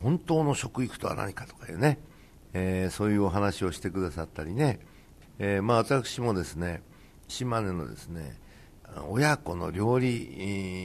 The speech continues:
ー、クッキングコンテストってのがありましてね、それの審査員をやったり、あと、えー、ちょっと、お、食育の、お、お弁当に対するですね、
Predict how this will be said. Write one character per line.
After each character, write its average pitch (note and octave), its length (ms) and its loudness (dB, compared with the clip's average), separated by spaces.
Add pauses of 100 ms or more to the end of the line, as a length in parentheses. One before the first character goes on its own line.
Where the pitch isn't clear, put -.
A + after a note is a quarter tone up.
ー、 - 40 -14
ク - 140 -10
ッ G2+ 40 -12 (100)
キ A2+ 160 -4
ン A2+ 100 0
グ A2 260 0 (200)
コ A#2 120 0
ン G#2 80 2
テ F2 140 -6
ス - 100 -8
ト - 60 -8
っ - 40 -12
て - 120 -12
の E2+ 60 -4
が D#2+ 40 -2
あ - 20 -2
り D#2+ 80 -6
ま D#2 120 -10
し - 60 -14
て G2 100 -8
ね、 G2 180 -6
そ F#2+ 160 -8
れ F#2+ 60 -2
の F#2+ 100 -2
審 A2+ 260 -4
査 G2+ 180 -2
員 F2+ 140 -2
を F2 60 -4
や E2 120 -4
っ - 40 -16
た F2 180 -4
り、 D#2 140 -4 (500)
あ B2+ 80 0
と、 A#2 300 0 (340)
え A#2+ 260 0
ー、 G#2+ 60 -6
ち C3 60 -2
ょ - 20 0
っ A2 40 -4
と、 F2+ 640 4
お、 F2+ 60 -2
食 G2+ 340 -2
育 G#2 240 -2
の、 F2 840 0
お、 E2+ 60 0
お G2 40 0
弁 D3+ 240 4
当 D#3 140 2
に C#3+ 140 2
対 B2 220 0
す A2 120 -4
る F2+ 140 -2
で G#1+ 80 -6
す - 120 -12
ね、 G1+ 220 -16